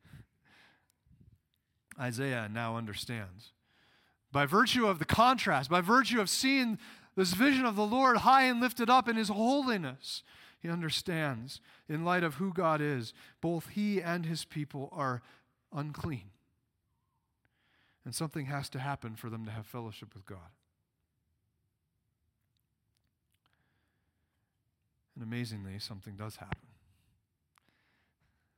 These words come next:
By the mercy, the goodness of God, something does happen. Verses six and seven, one of the seraphim flew to Isaiah, having in his hand a burning coal had he taken with tongs from the altar,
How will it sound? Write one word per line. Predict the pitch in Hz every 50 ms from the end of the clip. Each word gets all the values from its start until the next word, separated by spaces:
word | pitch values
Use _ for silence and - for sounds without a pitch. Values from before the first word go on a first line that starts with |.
| _ _ _ _ _ _ _ _ - -
By | 110
the | 98 101
mercy, | 101 104 110 113 - - 117 101 98 87 - _ _
the | - 104
goodness | 95 117 113 113 113 110 -
of | 113 98
God, | 98 113 113 107 104 101 -
something | - 117 107 - 113 104
does | 101 113 120 120 -
happen. | - - 87 85 - - - 101 107
Verses | 110 107 - - 117 -
six | - - 131 - - -
and | 117 107
seven, | - - 131 123 120 120 110 110
one | 117 123
of | 123 113
the | 110
seraphim | - - - 139 131 131 127 127 - - 117 113 110 107 - - - - - - _
flew | - - - 135 139 143 143 139
to | 127 139
Isaiah, | 127 131 123 120 120 110 117 123 123 123 127 120
having | 123 127 127 120 131 123
in | 123 123 120 117
his | 120 117 110 -
hand | - 127 120 117 117 113
a | 110 104 107 - _ _ - - - _ _ _ _
burning | - 131 131 135 135 123 120 113
coal | - - 127 123 123 123 120
had | 113 117 107
he | 110
taken | 107 - - 131 120 - 131 120
with | 113 -
tongs | - - 131 123 123 127 127 120 -
from | - 117 110
the | 110
altar, | 113 127 123 127 127 - - 139 127